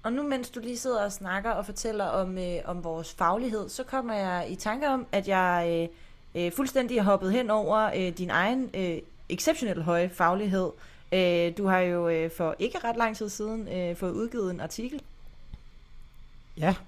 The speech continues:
Speaker 1: som endda er blevet omtalt i, øh, det famøse skrift, øh, hvad hedder det, magasin, øh, Mass, M A S S.
Speaker 2: Ja.
Speaker 1: Fortæl lidt om, øh,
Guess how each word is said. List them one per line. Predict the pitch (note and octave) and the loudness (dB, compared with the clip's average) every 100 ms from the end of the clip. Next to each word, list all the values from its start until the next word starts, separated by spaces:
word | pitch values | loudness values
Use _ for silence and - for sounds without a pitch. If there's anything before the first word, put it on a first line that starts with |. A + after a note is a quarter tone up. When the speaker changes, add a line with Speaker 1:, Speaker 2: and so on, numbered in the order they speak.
| - | -16
Speaker 1:
som | - G3+ F#3+ | 0 2 4
endda | F#3+ G3+ B3 B3 - | 2 6 6 4 0
er | F3+ | 0
blevet | F3 F3+ E3+ | 2 4 4
omtalt | G3 A3+ G#3 E3 - | 4 2 -2 -2 -4
i, | F3 E3 - | -4 -2 0
øh, | D#3+ D#3 D#3 | 2 2 2
det | E3 D#3 D#3 | 2 4 4
famøse | E3+ F3+ A#3+ G#3 G3 | 2 2 2 0 -4
skrift, | - - - - - E3 A#3+ - - | -6 -12 -20 -20 -2 0 0 -4 -2
øh, | F3+ E3 D#3 | 0 2 2
hvad | F3 | 2
hedder | E3+ | 2
det, | E3+ | 2
magasin, | E3 E3+ - B3 A#3 A3 - - - - | 0 -2 -4 -4 -4 -6 -10 -20 -10 0
øh, | F3+ E3+ D#3 - | 4 6 4 2
Mass, | D3+ E3 F#3 A3+ - - G3 | 0 4 6 4 0 0 0
M | F#3 | 2
A | F#3 - | 2 0
S | F3+ F#3 G3+ | 0 -2 -4
S. | - - - - | -10 -18 -18 -6
Speaker 2:
Ja. | D3 - - - - - - - - - - | -4 -4 -10 -12 -14 -16 -20 -20 -20 -20 -12
Speaker 1:
Fortæl | - F#3+ A3 A#3 | -2 2 4 6
lidt | A3 A3+ | 6 6
om, | - F#3+ F3+ | 6 4 4
øh, | E3+ D#3+ D#3+ | 0 2 0